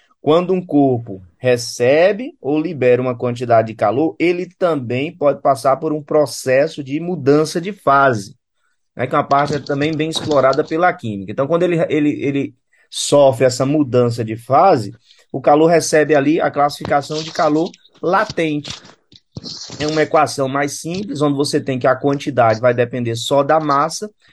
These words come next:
e de uma constante ali da substância, do estado físico da substância, que a gente chama também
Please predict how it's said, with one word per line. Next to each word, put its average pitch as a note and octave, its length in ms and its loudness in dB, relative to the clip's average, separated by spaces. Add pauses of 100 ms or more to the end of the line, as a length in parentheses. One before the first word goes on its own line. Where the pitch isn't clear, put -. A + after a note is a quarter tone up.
(160)
e D#3+ 80 -6
de D#3 80 -6
uma D#3+ 140 2
constante C#3+ 680 0
ali C3+ 100 0
da B2 160 4
substância, A#2+ 880 -2
do A#2+ 80 -6
estado A#2+ 580 0
físico A#2 360 -6
da A#2 100 6
substância, B2 580 -4
que - 80 0
a C#3 80 4
gente C#3 300 -2
chama B2+ 320 0
também D3 560 0